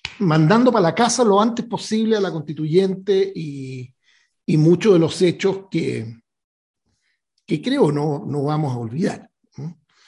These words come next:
Dar por cerrado esto, como queriendo decir, ahora otra cosa, ahora viene otra discusión.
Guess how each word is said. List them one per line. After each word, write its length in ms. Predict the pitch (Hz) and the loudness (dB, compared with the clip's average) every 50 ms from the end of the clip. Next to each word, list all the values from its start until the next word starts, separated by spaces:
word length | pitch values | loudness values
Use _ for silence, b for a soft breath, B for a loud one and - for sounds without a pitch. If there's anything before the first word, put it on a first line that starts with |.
| b b b b b b b _ _ _ - - - _ _ _ _ _ _ _ _ _ _ _ | b b b b b b b _ _ _ -20 -20 -20 _ _ _ _ _ _ _ _ _ _ _
Dar 240 | - 123 160 175 170 | -6 -2 -2 -2 -2
por 140 | - 185 - | -2 -4 -2
cerrado 520 | - 175 151 170 196 208 220 208 190 196 | 0 0 0 0 2 0 0 2 2 2
esto, 320 | 165 - - - - - - _ _ _ | 0 0 -2 -10 -16 -20 -20 _ _ _
como 160 | - 160 147 | -16 -12 -8
queriendo 280 | 135 151 160 170 165 160 | -6 -4 -4 -4 -4 -4
decir, 200 | - 175 170 160 | -4 -2 -2 -2
ahora 360 | 156 165 175 185 190 185 180 | -2 -2 -2 -2 -2 -2 -4
otra 260 | 185 185 170 170 175 | -4 -6 -8 -8 -4
cosa, 380 | - 202 202 202 185 190 - 170 | 0 2 2 2 2 0 -6 -8
ahora 160 | 165 170 170 | -6 -6 -6
viene 200 | 170 175 170 170 | -6 -6 -8 -8
otra 220 | 175 175 175 170 | -10 -10 -10 -10
discusión. 840 | 131 113 _ - 123 - - 208 208 202 190 180 170 156 147 - b | -12 -12 _ -16 -14 -6 -2 0 2 4 4 4 2 2 -2 -4 b